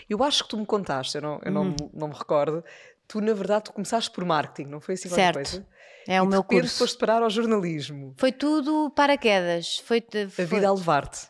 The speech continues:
Speaker 2: sempre
Speaker 1: Lá
Speaker 2: a vida
Speaker 1: está,
Speaker 2: a
Speaker 1: não fazer planos para a vida porque a vida leva-te.
Speaker 2: Olha, adorei isso no teu, quando ouvi o teu, tua introdução, porque eu sou essa. Eu,
Speaker 1: <laughs>
Speaker 2: imagina, diziam assim, "Tens que marcar férias." Ia, o que é que me iam dizer? Eu não conseguia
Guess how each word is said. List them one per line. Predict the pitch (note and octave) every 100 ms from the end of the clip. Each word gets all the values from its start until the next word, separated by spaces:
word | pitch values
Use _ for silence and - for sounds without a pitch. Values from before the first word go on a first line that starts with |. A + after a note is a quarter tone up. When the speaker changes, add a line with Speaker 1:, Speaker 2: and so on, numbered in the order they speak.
| _
Speaker 2:
sempre | - C4 C4
Speaker 1:
Lá | -
Speaker 2:
a |
vida | C4
Speaker 1:
está, | C4
Speaker 2:
a | A3
Speaker 1:
não |
fazer | E3+ G#3+ G#3+
planos | - F#3+ -
para | F3+
a |
vida | F3 F#3+
porque | F#3 F3+
a |
vida | F#3 F3+
leva-te. | C#3 B2+ D3
Speaker 2:
Olha, | G#3 G#3
adorei | G#3+ C4 D4 D#4
isso | D4 -
no | C#4
teu, | C#4 C4 B3 A#3
quando | B3+ B3
ouvi | A#3+ B3
o | A#3
teu, | A#3+ A#3+ A3+ A3 F#3
tua | - G#3+ G#3
introdução, | G3+ G3 - - G3 B3 B3+ _ _ _ _ -
porque | - -
eu |
sou | C#4 E4
essa. | D#4 D4 - A3 F3 _ _ - - A3+
Eu, | B3
Speaker 1:
<laughs> | C#4+
Speaker 2:
imagina, | D4 C4+ C4+
diziam | G#3 B3
assim, | C4+ C4 A#3 F#3
"Tens | B3+ C4
que | C#4+
marcar | C#4 C#4 C4+
férias." | A#3 G3 E3+ E3+ - - _ _ _ -
Ia, | F4 D4 G3 D#3 D3+
o | E3+
que | C4+
é |
que | C4+
me | C#4 D4
iam | D#4
dizer? | C#4+ D4 D#4 C#4 -
Eu | C#4+
não | E4
conseguia | E4 E4 - G#3+ G#3+ G3+ F#3+ G#3+